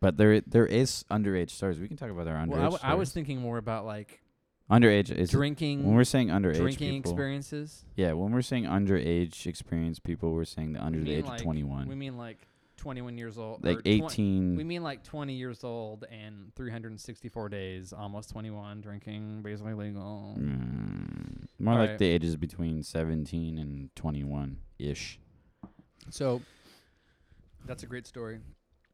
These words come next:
Speaker 1: Thanks, man. I appreciate
Speaker 2: Do
Speaker 1: you.
Speaker 2: you wanna reminisce?
Speaker 1: I, I don't give a fuck.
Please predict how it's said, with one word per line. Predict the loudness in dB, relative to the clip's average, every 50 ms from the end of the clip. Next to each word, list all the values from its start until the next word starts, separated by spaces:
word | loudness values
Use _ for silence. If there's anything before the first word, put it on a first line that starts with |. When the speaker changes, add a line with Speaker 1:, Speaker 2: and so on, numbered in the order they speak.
| -20 -20 _ _
Speaker 1:
Thanks, | -8 -6 -6 -6 -4
man. | -4 -4 -6 -6 -8 -10
I | -12
appreciate | -12 -10 -10 -12 -12 -10 -10 -8 -6 -4
Speaker 2:
Do |
Speaker 1:
you. | -2 -2
Speaker 2:
you | -2 -2
wanna | -4 -6 -6 -8
reminisce? | -8 -8 -8 -8 -8 -8 -10 -10 -14 -16 -20 -20 -20 -20 _ _ -10 -6
Speaker 1:
I, | -4 -4
I | -4 -4 -6 -8
don't | -8 -6
give | -6 -6 -8
a | -10
fuck. | -8 -8 -6 -6 -6 -8